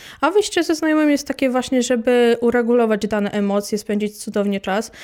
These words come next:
Ale można te dwie rzeczy połączyć, mieć grilla i potem obejrzeć wspólnie wieczorny film.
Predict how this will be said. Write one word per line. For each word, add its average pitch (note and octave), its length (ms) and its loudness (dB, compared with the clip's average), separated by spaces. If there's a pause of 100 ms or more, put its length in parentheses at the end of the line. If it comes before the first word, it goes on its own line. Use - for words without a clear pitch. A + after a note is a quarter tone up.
(160)
Ale C4 140 2
można D#4+ 260 2
te F#4 120 0
dwie F4+ 180 0
rzeczy - 220 -4
połączyć, E4 580 0
mieć A3 200 2
grilla A#3 400 0
i A#3+ 60 0
potem A#3+ 320 0
obejrzeć A#3+ 420 0
wspólnie A#3+ 460 2
wieczorny A#3+ 440 0
film. A3 400 -2